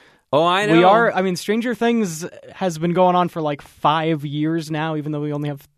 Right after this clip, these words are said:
Speaker 2: uh, three seasons of it. Uh, and so that's kind of the last big eighties nostalgia boom we're gonna hit. If,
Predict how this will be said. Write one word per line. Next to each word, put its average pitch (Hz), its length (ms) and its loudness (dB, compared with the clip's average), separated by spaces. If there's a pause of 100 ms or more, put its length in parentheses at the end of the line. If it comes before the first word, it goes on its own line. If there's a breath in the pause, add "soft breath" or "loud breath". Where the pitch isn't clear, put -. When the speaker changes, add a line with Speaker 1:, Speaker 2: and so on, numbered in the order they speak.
(140)
Speaker 2:
uh, 123 200 -10
three 151 380 -8
seasons 147 360 -6
of 151 120 -4
it. - 120 -8 (420 loud breath)
Uh, 131 180 -12 (200)
and 185 160 0
so 175 160 0
that's 196 240 0
kind 247 180 0
of 185 120 0
the 165 100 2
last 151 460 0
big 151 240 -2 (160)
eighties 147 340 0
nostalgia 135 540 -4
boom 135 340 -6
we're 143 120 -4
gonna 135 240 -6
hit. 165 280 -4
If, - 240 -16